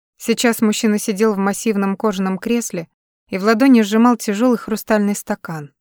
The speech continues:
в котором было немного алкоголя, красивого ржавого цвета. Ланге смотрел куда-то в сторону, кажется, в окно, но когда я вошла в комнату, он медленно повернул голову и опалил меня взглядом.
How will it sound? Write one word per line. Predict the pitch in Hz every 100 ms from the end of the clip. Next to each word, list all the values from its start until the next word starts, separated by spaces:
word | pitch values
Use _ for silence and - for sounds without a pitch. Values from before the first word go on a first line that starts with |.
| _ _
в |
котором | - 190 190 190
было | 190 190
немного | 185 185 185 180
алкоголя, | 180 - 185 202 220 165 - _ _
красивого | - 208 202 254 240 208 208
ржавого | 180 190 185 180
цвета. | - 170 151 - - - _ _ _ _ _
Ланге | 202 220 220
смотрел | - 214 208 214 208
куда-то | 214 202 196
в | -
сторону, | - 220 165 147 - _ _ _ _ -
кажется, | 214 208 - 208
в |
окно, | 214 - 170 147 _ _ -
но | 196
когда | 202 185 190
я | 185
вошла | 185 - 190
в | -
комнату, | - 233 196 - 165 - _ _ _
он | 202 214
медленно | 262 233 214 214
повернул | 208 208 220 214 196
голову | 208 240 202 202
и | -
опалил | 208 214 214 233
меня | 208 202 202
взглядом. | 185 175 180 165 151